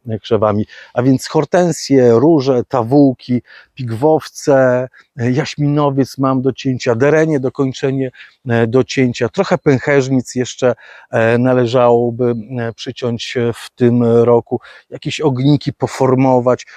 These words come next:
no tego typu, e, prace formujące nad, e, krzewami, które, mm, tutaj,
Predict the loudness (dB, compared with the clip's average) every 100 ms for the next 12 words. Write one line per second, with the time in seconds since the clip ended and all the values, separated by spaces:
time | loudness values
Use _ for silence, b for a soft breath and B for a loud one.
0 | B B -8 -2 0 0 -2 0 0 0
1 | 0 0 0 0 -4 -2 -6 0 2 4
2 | 4 2 0 -2 -4 -4 b b -4 -2
3 | -2 _ -2 0 0 -2 0 2 0 0
4 | -6 -6 0 -2 -2 b _ -4 0 0
5 | -2 0 2 4